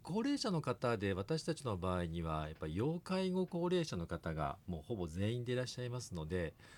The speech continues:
あの本当にいくつになっても元気で自分らしく過ごせるような空間、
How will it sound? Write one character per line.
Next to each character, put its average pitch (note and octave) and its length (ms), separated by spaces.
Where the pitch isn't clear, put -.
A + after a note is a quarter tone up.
あ B2+ 100
の B2+ 140
本 E3 160
当 E3+ 100
に D#3+ 180
い F#3+ 60
く - 80
つ G3+ 140
に F#3 100
な F#3+ 140
っ - 20
て - 180
も A2+ 340
元 B2 260
気 - 100
で G2 80
自 F2+ 160
分 G#2 220
ら D3 100
し D3+ 80
く - 180
過 - 80
ご G#2 100
せ G#2 140
る F#2+ 120
よ F2 120
う - 40
な D#2 100
空 E2+ 220
間、 E2 340